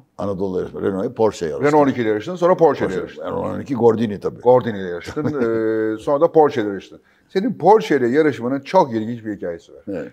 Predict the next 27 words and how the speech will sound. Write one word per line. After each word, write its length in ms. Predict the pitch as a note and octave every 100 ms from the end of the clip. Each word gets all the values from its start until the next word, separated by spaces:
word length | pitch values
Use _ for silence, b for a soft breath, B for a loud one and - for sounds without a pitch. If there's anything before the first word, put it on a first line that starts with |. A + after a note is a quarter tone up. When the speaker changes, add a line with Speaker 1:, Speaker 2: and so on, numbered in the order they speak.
| _
Speaker 2:
Sen 480 | - D#3+ D#3+ E3 D#3+
Fuat 360 | - D3 D3
amcaya 340 | C3 G#2+ F#2+ G2
gidip, 200 | G2 B2
Speaker 1:
Evet. 100 | G2
Speaker 2:
"Ben 280 | B2 C3 B2+
bir 140 | B2
Porsche 440 | - B2 B2 - G2+
ile 140 | A2+
rally'e 360 | A#2+ A2+ G2+ F#2
katılmak 460 | F#2+ F#2 F2 E2
istiyorum." 280 | - E2 E2 E2
Speaker 1:
Evet. 120 | -
Speaker 2:
diyorsun. 560 | C#3 D3 D3 C#3+ C#3+ D3 -
Speaker 1:
Evet. 320 | E2 - C3
Speaker 2:
Fuat 300 | - C3 B2+
amca 260 | A2 G#2+ A#2+
diyor 100 | C#3
ki, 260 | C#3+ G#2
"Bir 100 | C3
şartla." 500 | B2+ A2 F#2+ - E2+
diyor. 120 | E2 G2
Neydi 240 | D3+ C3
o 80 | G#2+
şart? 220 | - G#2 - G#2+ _ _
Speaker 1:
<laughs> 400 | _ _ _ _
Şimdi, 680 | _ - - - A2+ F#2+ E2+